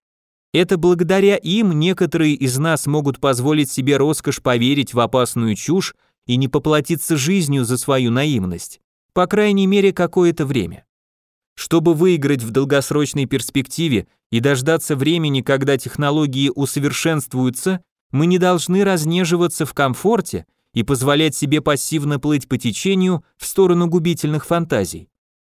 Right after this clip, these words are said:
Для выживания нам необходимы медиаканалы, транслирующие правду, но те, что главенствуют в наши дни, не выполняют эту функцию.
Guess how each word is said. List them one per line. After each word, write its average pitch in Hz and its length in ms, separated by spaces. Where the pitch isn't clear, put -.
Для 156 200
выживания 202 640
нам 180 240
необходимы 170 720
медиаканалы, 143 1040
транслирующие 147 960
правду, 180 540
но 147 200
те, 254 220
что 208 180
главенствуют 185 760
в 139 60
наши 147 300
дни, 175 380
не 139 200
выполняют 175 720
эту 110 200
функцию. 107 680